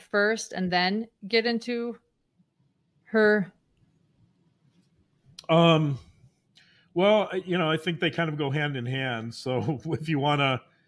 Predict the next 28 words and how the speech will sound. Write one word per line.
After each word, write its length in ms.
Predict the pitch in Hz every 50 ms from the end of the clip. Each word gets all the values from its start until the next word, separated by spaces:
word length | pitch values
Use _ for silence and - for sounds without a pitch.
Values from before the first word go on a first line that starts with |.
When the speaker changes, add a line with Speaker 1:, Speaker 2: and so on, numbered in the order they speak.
| _ _ _ _ _ _ _ _ -
Speaker 2:
if 160 | 151 135 - 143
you 80 | 139
wanna 240 | 143 147 143 139 127
jump 400 | 117 - - 139 131 127 123 -
into, 500 | 135 131 135 123 - - 139 131 127 127
what 220 | 131 139 156 156
are 60 | 160 156
they 180 | 156 151 139
talking 400 | - - 151 143 143 - 147 139
about 200 | 127 131 131 127
with 140 | 127 123 -
the 80 | - 113
family? 600 | - - 127 123 123 120 113 113 107 110 104 - _ _ - _ _ _ _ _ _ _ _ _ _ -
Speaker 1:
They're 120 | 320 320
bringing 300 | 269 320 330 339 370 370
something 340 | 370 359 320 277 294 277 254
up 540 | - 240 233 220 208 214 226 262 254 - - 202 - - - - - - - -
that 360 | - 202 233 233 226 220 214
we 220 | 208 233 233 233 226
have 200 | 220 247 233 220 -
heard. 720 | - - 240 233 233 226 226 226 226 226 220 233 - - _ _ _ _ _ -
Here 180 | 220 247 294
you 100 | 277 214
go, 260 | 185 185 220 247 220 _ _ _ _ _
Jennifer. 600 | - - 247 247 226 196 - 180 170 175 170 - -
Thank 160 | 247 254 220
you, 60 | 208
Jennifer. 540 | 180 185 180 185 185 185 214 220 247 247 -